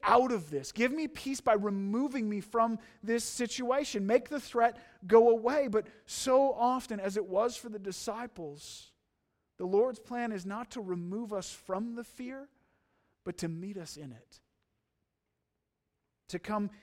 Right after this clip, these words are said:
into that dark, locked room of our fearful hearts and to stand with us and offer peace. Peace in the middle of the trial. It's not wrong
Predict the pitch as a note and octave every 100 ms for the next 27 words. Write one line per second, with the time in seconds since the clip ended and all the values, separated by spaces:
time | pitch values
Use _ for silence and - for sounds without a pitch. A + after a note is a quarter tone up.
0 | _ _ _ - A3 A#3 A3+ - A3 F#3+
1 | F3+ F3+ F3 - _ _ D#3 E3+ F3+ F3+
2 | - D#3 D#3 F#3 - - - D3+ F3 E3
3 | D#3 D3 C#3 E3 F3+ F3 _ - - G3+
4 | G3 F3 D3+ - D3+ B2+ - - - -
5 | _ - F3 E3+ - - F#3+ G3+ F#3+ D#3
6 | - D3 F3 G#3 G3+ - D#3 C#3+ C#3 D#3+
7 | D3 D#3+ F#3 - D#3 C#3 - _ _ _
8 | _ _ - G3+ F#3 - - - _ _
9 | _ - A3+ A3 - - - F#3 F3+ E3
10 | E3+ F3+ F3 D#3+ D#3+ D#3+ C#3+ D3 D3 -
11 | A#2 - _ _ _ _ _ _ _ _
12 | _ _ _ _ _ _ _ _ _ _
13 | _ _ _ - F#3+ G3 E3+ E3 F3 G3+